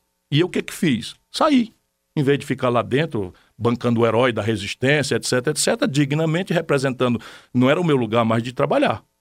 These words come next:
Então, por, eu, minha defesa é essa. Agora, o que é que nós vamos fazer? A comissão de ética vai examinar as dezenas de representações. A palavra mais dura referida em todas elas é traição.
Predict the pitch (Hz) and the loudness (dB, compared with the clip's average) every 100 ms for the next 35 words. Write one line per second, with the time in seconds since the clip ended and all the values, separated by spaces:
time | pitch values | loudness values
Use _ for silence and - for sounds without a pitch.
0 | _ _ _ _ - 185 220 - - 135 | _ _ _ _ -4 -2 -2 -6 -2 -2
1 | 135 135 120 123 160 170 202 110 - 139 | 2 0 0 0 0 0 0 0 0 2
2 | 147 165 180 170 165 147 156 - 127 95 | 2 2 0 0 0 2 0 0 -2 -2
3 | 90 - 127 120 139 143 147 151 156 170 | -8 -6 -6 -2 -2 0 0 2 2 2
4 | - 113 123 110 120 113 135 120 101 143 | -2 0 0 2 0 2 2 2 0 0
5 | 107 101 160 180 117 110 - 104 107 104 | 0 0 0 0 -2 -4 -4 -4 -4 -6
6 | 101 - 107 143 - _ _ _ _ 135 | -8 -6 -8 -8 -12 _ _ _ _ -2
7 | - 143 139 123 139 165 107 104 175 220 | 0 0 2 2 2 0 -2 -2 2 2
8 | 160 104 90 123 127 120 127 113 110 165 | 2 0 -2 -2 -2 0 0 0 0 0
9 | 160 113 113 104 113 - 143 156 - 123 | 0 0 0 -2 -4 -2 -2 -2 -2 -2
10 | - | -4